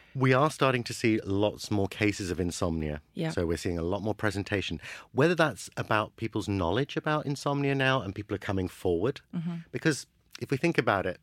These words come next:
Speaker 1: and again, it goes back to that whole issue around sleep where we talked about,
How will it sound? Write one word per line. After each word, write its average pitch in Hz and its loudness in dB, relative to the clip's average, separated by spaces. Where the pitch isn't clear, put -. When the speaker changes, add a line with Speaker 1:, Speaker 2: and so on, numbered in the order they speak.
Speaker 1:
and 98 -6
again, 104 2
it 87 -4
goes 98 -2
back 98 -6
to - -16
that 98 -6
whole 104 -2
issue 107 -6
around 90 -2
sleep 131 0
where 101 -2
we 101 -4
talked 107 -6
about, 95 0